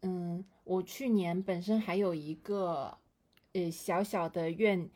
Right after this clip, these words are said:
Speaker 2: 小小的 flag 是说可以出去玩，
Speaker 1: 嗯。
Speaker 2: 但，但是因为在去年的这个状况下，其实有点不太敢，不太敢立这个，这个 flag 啦。然后，但是没有想到今年一下子就好转。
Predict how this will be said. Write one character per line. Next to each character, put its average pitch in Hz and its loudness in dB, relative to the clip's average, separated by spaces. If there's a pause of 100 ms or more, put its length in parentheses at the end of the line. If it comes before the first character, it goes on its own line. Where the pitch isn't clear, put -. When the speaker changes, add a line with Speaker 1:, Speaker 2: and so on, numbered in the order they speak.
(200)
Speaker 2:
小 233 10
小 285 10
的 196 2
flag 190 2
是 196 -2
说 196 2 (340)
可 202 4
以 196 4
出 180 -4
去 175 -6
玩， 151 -4 (200)
Speaker 1:
嗯。 226 2
Speaker 2:
但， 208 6
但 269 4
是 254 0
因 269 0
为 262 4
在 247 8
去 277 -4
年 196 4
的 208 2
这 226 0
个 226 4
状 220 2
况 208 4
下， 208 4
其 202 0
实 220 0
有 190 6
点 190 2
不 - -12
太 202 -4
敢， 147 -4 (380)
不 190 -6
太 220 -2
敢 175 -2
立 220 2
这 208 0
个， 175 -2 (420)
这 208 -8
个 - -6
flag 202 6
啦。 147 -4 (320)
然 202 2
后， 233 2
但 311 4
是 302 4
没 294 2
有 339 8
想 233 4
到 277 8
今 302 -2
年 254 2
一 214 6
下 247 2
子 226 -2
就 233 -2
好 185 0
转。 190 -2